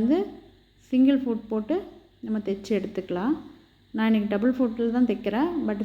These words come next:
சிங்கிள் ஃபுட்டும் வந்து தைச்சு எடுத்துக்கலாம். அப்போ தான் வந்து பீட்லாம் வந்து நம்ம கோர்த்துருந்தோம்னா நமக்கு இடராது. நான் அட்ஜஸ்ட் பண்ணி தைச்சிட்டேன்.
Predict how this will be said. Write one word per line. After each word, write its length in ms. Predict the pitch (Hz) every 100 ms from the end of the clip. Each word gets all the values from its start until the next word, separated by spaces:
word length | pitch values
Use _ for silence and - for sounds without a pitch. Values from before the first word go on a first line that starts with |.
| 233
சிங்கிள் 260 | 233 240
ஃபுட்டும் 300 | 226 202 214
வந்து 200 | 214 208 381 -
தைச்சு 280 | 196 - 320 415 233
எடுத்துக்கலாம். 500 | 185 - 175 165 160 - - - _ _ _ _ _ _ _ _ _ _ _ _ _ _ _ _ _ _ _ _ _ _ _ _ _ _ _ _ _ _ -
அப்போ 160 | 226 226
தான் 120 | 247
வந்து 160 | 233 233 220
பீட்லாம் 480 | 240 233 233 226 220
வந்து 220 | 214 226 240 208 185 -
நம்ம 180 | 208 202 202 202
கோர்த்துருந்தோம்னா 640 | 220 220 214 202 196 220 269
நமக்கு 280 | 208 202 330 - - - _ _ _ _
இடராது. 520 | 202 196 208 196 180 233 381 - - _ -
நான் 140 | 214
அட்ஜஸ்ட் 300 | 214 226 269
பண்ணி 160 | 254 240 214
தைச்சிட்டேன். 420 | 208 - 247